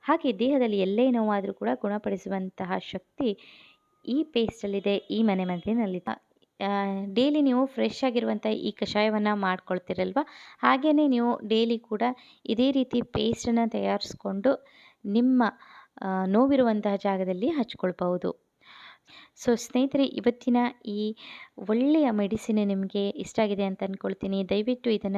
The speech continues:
ನಿಮ್ಮ friends and family ಜೊತೆ ಶೇರ್ ಮಾಡಿ. ಹಾಗೂ ಇನ್ನುವರೆಗೆ ನನ್ನ ಚಾನಲನ್ನ ನೀವು ಸಬ್ಸ್ಕ್ರೈಬ್ ಮಾಡದೇ ಇದ್ರೆ ದಯವಿಟ್ಟು ಸಬ್ಸ್ಕ್ರೈಬ್ ಮಾಡಿ. ಸಿಗೋಣ ಮುಂದಿನ ವಿಡಿಯೋದಲ್ಲಿ.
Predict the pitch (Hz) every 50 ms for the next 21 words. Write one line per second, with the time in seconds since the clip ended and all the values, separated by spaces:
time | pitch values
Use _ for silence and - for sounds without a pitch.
0 | 196 196 190 190 190 190 190 - - - - - - _ _ _ - 233 233 254
1 | 254 - 294 269 247 240 226 214 214 214 208 202 - - - 202 196 - - -
2 | 190 190 190 196 196 190 190 185 220 269 359 - - - - - _ _ - 226
3 | 233 226 220 233 226 226 - - - 214 226 262 294 285 269 240 226 214 - 226
4 | 220 - - - 190 185 185 185 180 - 180 185 208 226 233 233 233 226 226 220
5 | 208 196 190 - - - - - - - 190 202 - - 254 208 185 - - 196
6 | 190 190 - 190 185 196 196 185 185 - 277 - 320 - - - - 202 196 190
7 | 185 - 202 190 185 185 185 - - 277 269 277 262 269 254 254 247 233 233 214
8 | 214 208 190 214 202 196 - 202 202 208 269 359 381